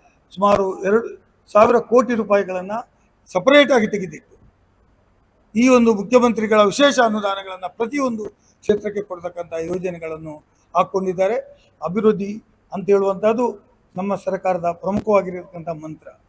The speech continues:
ಅಭಿವೃದ್ಧಿ ಮಾಡಬೇಕು, ಜನರ ಕೆಲಸಗಳನ್ನ ಮಾಡಬೇಕು ಮತ್ತು ಜನರಿಗೆ ಏನು ನಾವು ವಾಗ್ದಾನ ಮಾಡಿದ್ದೇವೆ, ಚುನಾವಣೆ ಸಂದರ್ಭದಲ್ಲಿ ಏನು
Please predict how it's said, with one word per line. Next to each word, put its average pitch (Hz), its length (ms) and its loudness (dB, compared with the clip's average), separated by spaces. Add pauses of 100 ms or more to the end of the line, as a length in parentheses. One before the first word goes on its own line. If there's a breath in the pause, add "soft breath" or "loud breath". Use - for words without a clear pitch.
(600)
ಅಭಿವೃದ್ಧಿ 240 360 2
ಮಾಡಬೇಕು, 240 600 4 (120)
ಜನರ 214 200 0
ಕೆಲಸಗಳನ್ನ 233 560 0
ಮಾಡಬೇಕು 233 640 0 (340)
ಮತ್ತು 226 180 0
ಜನರಿಗೆ 226 400 -2
ಏನು 254 200 2
ನಾವು 240 200 2
ವಾಗ್ದಾನ 247 340 4
ಮಾಡಿದ್ದೇವೆ, - 480 -4 (680)
ಚುನಾವಣೆ 240 380 4
ಸಂದರ್ಭದಲ್ಲಿ 226 640 0
ಏನು 233 440 0